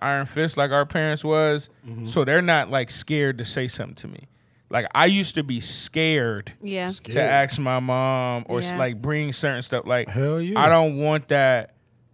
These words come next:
Speaker 1: fear out there, like, because I feel like that's when you kinda lose your kids to an extent.
Speaker 2: Mm-hmm.
Speaker 1: They, you come back around 'cause then me and my mom became best friends when I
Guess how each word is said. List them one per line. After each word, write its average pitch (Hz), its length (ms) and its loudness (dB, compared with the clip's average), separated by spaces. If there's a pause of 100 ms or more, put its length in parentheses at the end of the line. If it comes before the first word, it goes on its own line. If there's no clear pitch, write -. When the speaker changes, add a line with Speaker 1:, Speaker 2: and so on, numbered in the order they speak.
Speaker 1:
fear 160 760 2
out 127 340 2
there, 123 400 -2
like, 123 320 -2
because 127 800 0
I 127 100 0
feel 139 200 -4
like 131 280 0
that's 131 400 0
when 123 380 -6
you 120 480 -4 (440)
kinda 127 280 -2
lose 135 420 2
your 123 140 0
kids 120 420 -6
to 135 120 -6
an 110 100 -6
extent. 131 480 -6 (180)
Speaker 2:
Mm-hmm. 104 240 -8
Speaker 1:
They, 147 240 0
you 175 180 2
come 220 240 4
back 185 160 4
around 147 360 0
'cause 123 220 -4
then 143 240 -2
me 135 120 -4
and 131 80 -6
my 123 160 -4
mom 127 280 -2
became 120 340 -6
best 123 220 -2
friends 123 300 -4
when 113 120 -6
I 110 220 -4